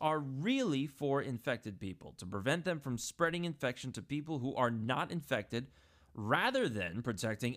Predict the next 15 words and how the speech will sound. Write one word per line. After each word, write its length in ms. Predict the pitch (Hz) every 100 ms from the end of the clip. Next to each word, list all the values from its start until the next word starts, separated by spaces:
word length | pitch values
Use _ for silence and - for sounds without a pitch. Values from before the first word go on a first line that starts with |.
| -
uninfected 640 | 214 156 - 104 98 90
people 340 | 98 90 127
from 200 | 156 117
acquiring 640 | 127 - 98 101 95 117 143
infection. 720 | 180 175 - 262 254 123 - - - - _
The 100 | 131
typical 640 | - 269 269 269 277 277
mask 440 | 254 190 190 185 -
you 140 | 131
buy 380 | 98 175 202 208
in 240 | 175 185
the 80 | 196
drugstore 720 | 139 139 151 143 - 151 147
is 240 | 127 110 95
not 340 | 135 185 196